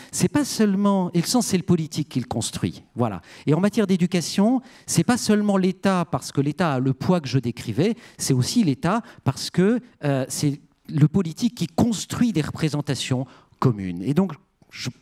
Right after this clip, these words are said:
pour ça que j'ai pas amené le bouquin, mais je pense que, euh, il n'y aura pas de tsunami numérique sans tsunami pédagogique, et il n'y aura pas de tsunami pédagogique sans tsunami politique. J'espère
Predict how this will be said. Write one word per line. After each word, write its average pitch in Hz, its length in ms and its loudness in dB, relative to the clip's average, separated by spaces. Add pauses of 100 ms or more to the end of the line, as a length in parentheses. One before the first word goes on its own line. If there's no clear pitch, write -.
(120)
pour - 140 -6
ça 175 120 2
que 139 80 -8
j'ai 110 140 -4
pas 180 140 -2
amené 151 180 -2
le 143 60 -2
bouquin, 120 420 -4 (320)
mais 127 120 2
je 127 120 2
pense 156 400 -4
que, 139 460 0
euh, 104 400 -2 (380)
il - 40 -4
n'y 143 60 4
aura 143 120 0
pas 185 140 -2
de 170 60 -12
tsunami 151 500 -2
numérique 139 640 0
sans - 260 -2
tsunami 135 640 -2 (300)
pédagogique, 143 800 -2 (300)
et 117 60 -2
il 110 60 -2
n'y 131 60 2
aura 127 120 0
pas 151 140 -2
de - 60 -14
tsunami 143 540 -2
pédagogique 147 880 -2
sans - 260 -4
tsunami 127 580 -2 (420)
politique. 170 640 0 (220)
J'espère 120 560 -2